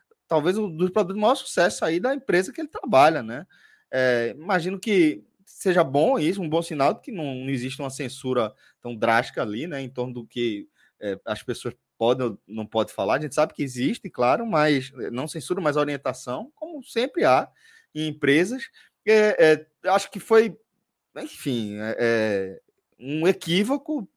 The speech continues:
da parte dele, pensando nessa coisa de carreira, se posicionou muito mal, num assunto que não tinha nada a ver com ele, subiu o tom completamente e continuou depois sem recuar, né?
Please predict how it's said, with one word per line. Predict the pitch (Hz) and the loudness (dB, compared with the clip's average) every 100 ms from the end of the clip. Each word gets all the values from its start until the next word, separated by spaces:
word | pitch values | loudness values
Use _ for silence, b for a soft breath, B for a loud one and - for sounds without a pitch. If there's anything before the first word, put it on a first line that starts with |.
| _ | _
da | - 127 | 0 2
parte | 131 135 135 131 | 4 2 2 -2
dele, | 117 120 156 170 131 | 2 2 2 -2 -4
pensando | 135 135 139 135 | -6 -8 -4 -4
nessa | 131 143 160 | -2 -4 -6
coisa | - 127 120 B B B | -4 -2 -2 B B B
de | 135 220 | 0 0
carreira, | 233 214 135 127 165 | 6 4 6 2 0
se | - | -4
posicionou | - 214 - 202 180 | -8 -8 -4 -4 -2
muito | 165 262 302 | -4 -6 -6
mal, | 175 131 123 175 220 b b | 0 4 4 2 -6 b b
num | 170 | -4
assunto | 185 202 185 | -4 -6 -10
que | 202 | -10
não | |
tinha | 185 196 | -6 -2
nada | 180 277 | 2 2
a | 156 | 2
ver | 190 | 0
com | 196 139 | -2 -2
ele, | 120 147 214 - _ _ _ | 0 0 -2 -12 _ _ _
subiu | - 208 160 233 | -8 -6 -2 -2
o | |
tom | 220 - - | -2 -4 -2
completamente | 202 196 247 269 233 226 269 302 349 | -4 2 0 2 -2 -2 -4 -2 -4
e | |
continuou | 359 359 349 311 247 | -2 -2 0 4 4
depois | 269 269 214 226 277 - _ _ _ _ | 4 0 4 4 2 -6 _ _ _ _
sem | - - 254 320 285 - _ | -10 2 2 4 0 -4 _
recuar, | 202 247 233 151 165 | 2 4 8 8 8
né? | 175 220 | 0 -10